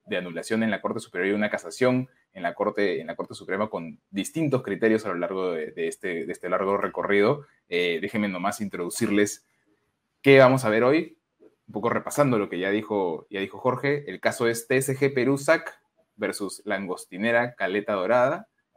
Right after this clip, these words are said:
Y el tema que vamos a tratar a lo largo de todo este capítulo, el tema de fondo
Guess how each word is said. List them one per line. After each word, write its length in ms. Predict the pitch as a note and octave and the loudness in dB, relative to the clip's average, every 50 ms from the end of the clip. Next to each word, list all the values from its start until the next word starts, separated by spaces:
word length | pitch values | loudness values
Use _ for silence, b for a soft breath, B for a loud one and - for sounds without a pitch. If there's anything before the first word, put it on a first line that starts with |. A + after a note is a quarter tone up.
| _ _ _ _ - | _ _ _ _ -2
Y 100 | B2 C3+ | 2 2
el 160 | D3 B2+ C#3 | 2 2 4
tema 240 | D3+ D3+ D3+ D3+ C#3+ | 2 2 2 2 0
que 120 | C3 A#2+ | 0 2
vamos 260 | A2 A2 A2+ B2 B2+ | 2 2 0 -2 -4
a 60 | C3+ G#2+ | -6 -4
tratar 280 | F#2+ F#2 - G#2+ G#2+ | -4 -4 -4 -2 -2
a 40 | A2+ | -2
lo 120 | G#2 F#2 | 0 2
largo 260 | G2 A2 A#2+ B2+ A#2+ G#2+ | 2 2 2 2 0 -2
de 80 | - | -2
todo 120 | - G#2 G#2+ | -2 -4 -6
este 180 | - - G2+ | -6 -8 -12
capítulo, 340 | - D#2+ - F#2 - - F2 | -12 -12 -14 -14 -12 -10 -10
el 60 | D#2+ | -10
tema 180 | E2 F2 F#2+ G2 | -10 -10 -10 -10
de 80 | F2+ | -10
fondo 440 | - - B2 B2+ B2 A#2+ A#2+ B2+ C3+ | -8 -6 -4 -4 -2 -2 -4 -4 -6